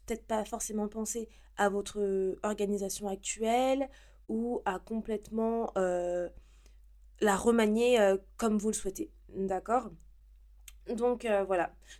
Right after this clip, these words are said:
Donc moi, en fait, je vous donne les clés et vous, vous allez ouvrir les serrures que vous voulez. Ok ? <laughs> Ok. Donc, dans un premier temps, il faut savoir que moi, lorsque je, je pense à mon organisation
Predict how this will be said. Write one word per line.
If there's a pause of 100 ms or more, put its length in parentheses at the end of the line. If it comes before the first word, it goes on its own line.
Donc
moi,
en
fait,
je
vous
donne
les
clés
et
vous,
vous
allez
ouvrir
les
serrures
que
vous
voulez. (180)
Ok ? (200)
<laughs> (520)
Ok. (440)
Donc,
dans
un
premier
temps,
il
faut
savoir
que
moi,
lorsque
je, (500)
je
pense
à
mon
organisation